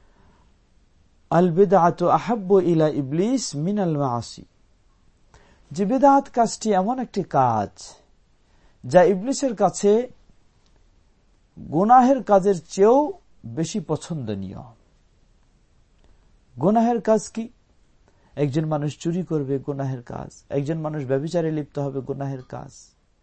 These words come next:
এই গুনাহের কাজের মাধ্যমে মানুষকে ইসলাম থেকে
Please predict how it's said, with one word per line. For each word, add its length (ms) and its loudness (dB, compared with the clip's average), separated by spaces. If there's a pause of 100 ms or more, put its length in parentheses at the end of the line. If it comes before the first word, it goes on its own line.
(500)
এই 240 4
গুনাহের 500 6
কাজের 340 2
মাধ্যমে 640 0
মানুষকে 840 0
ইসলাম 640 0
থেকে 320 0